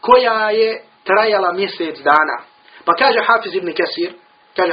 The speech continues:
Hafiz ibn Kesir, koji inače je bio iz Damaska, iz današnje Sirije, glavnog grada Damaska,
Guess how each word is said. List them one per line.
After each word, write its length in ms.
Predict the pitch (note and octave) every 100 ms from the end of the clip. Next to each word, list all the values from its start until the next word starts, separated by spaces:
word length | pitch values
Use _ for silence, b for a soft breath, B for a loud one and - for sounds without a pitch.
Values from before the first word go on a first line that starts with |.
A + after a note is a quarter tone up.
| -
Hafiz 220 | F#3+ F3
ibn 160 | F3
Kesir, 340 | D#3 F#3+ G3 F#3
koji 100 | A3
inače 300 | G#3+ E3 F3+
je 60 |
bio 200 | E3+ F#3+ -
iz 120 | E3
Damaska, 460 | D3+ F#3+ D3 - C3+ -
iz 60 | D3
današnje 480 | E3+ D#3 D#3+ E3 E3+ B B -
Sirije, 440 | - G#3 F#3 E3
glavnog 300 | - G3 E3+
grada 220 | F3+ F3+ D3+
Damaska, 420 | D#3+ D#3 -